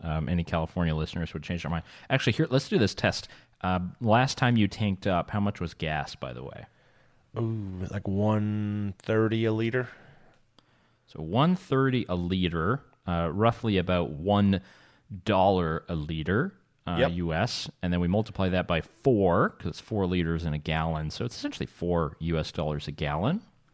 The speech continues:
Speaker 2: Yep.
Speaker 1: Um, and then basically the last time that I tanked up here in the U S, it was two sixty-nine
Speaker 2: Oh,
Speaker 1: a gallon.
Speaker 2: holy cow.
Speaker 1: And that's actually fairly high comparatively. So,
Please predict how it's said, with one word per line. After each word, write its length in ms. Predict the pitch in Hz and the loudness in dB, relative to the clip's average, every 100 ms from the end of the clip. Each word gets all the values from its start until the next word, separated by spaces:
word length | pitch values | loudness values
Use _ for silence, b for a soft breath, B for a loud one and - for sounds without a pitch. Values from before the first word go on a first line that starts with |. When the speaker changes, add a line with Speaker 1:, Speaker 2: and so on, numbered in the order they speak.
| _ | _
Speaker 2:
Yep. 260 | 113 123 - _ b b _ - | -2 -2 -4 _ b b _ -4
Speaker 1:
Um, 300 | 85 85 82 | -2 -2 -2
and 140 | 87 87 | -2 0
then 200 | 90 87 | 0 0
basically 640 | 98 104 - 101 95 95 | 0 0 0 2 4 2
the 120 | 73 | 0
last 320 | 90 101 104 - | 2 2 2 0
time 160 | 101 | 2
that 140 | 87 - | 2 0
I 280 | 123 147 160 | 4 4 4
tanked 420 | 147 113 95 - | 2 0 0 0
up 280 | 92 90 - | 0 0 0
here 200 | 92 92 | -2 -2
in 200 | 98 87 | 0 -2
the 60 | 85 | 0
U 300 | 87 95 87 | 0 2 4
S, 300 | 92 90 - | 2 0 -4
it 100 | 85 | -6
was 200 | 73 - | -6 -8
two 340 | - 131 127 | -6 0 0
sixty-nine 1300 | - - 139 - - 104 98 107 131 110 92 82 76 - - | 0 -2 -2 -2 0 2 4 4 4 4 4 2 -2 -8 0
Speaker 2:
Oh, 200 | 147 127 | 6 8
Speaker 1:
a 160 | 117 95 | 6 4
gallon. 460 | 82 71 50 50 50 - - | 2 2 -2 -10 -16 -20 -8
Speaker 2:
holy 420 | - 135 110 101 | -2 0 0 -2
cow. 480 | 98 - 104 101 98 | -6 -2 0 0 0
Speaker 1:
And 160 | 95 101 | 2 6
that's 200 | 135 - | 6 8
actually 340 | 117 - - 95 | 6 4 2 0
fairly 400 | - 104 92 85 | 2 2 4 0
high 600 | - 113 104 92 85 82 B B B B _ | 0 2 4 4 0 -4 B B B B _
comparatively. 840 | - 87 - 104 104 92 76 62 62 | -2 -2 -2 2 2 0 -2 -6 -8
So, 340 | - 82 80 | -4 -4 -4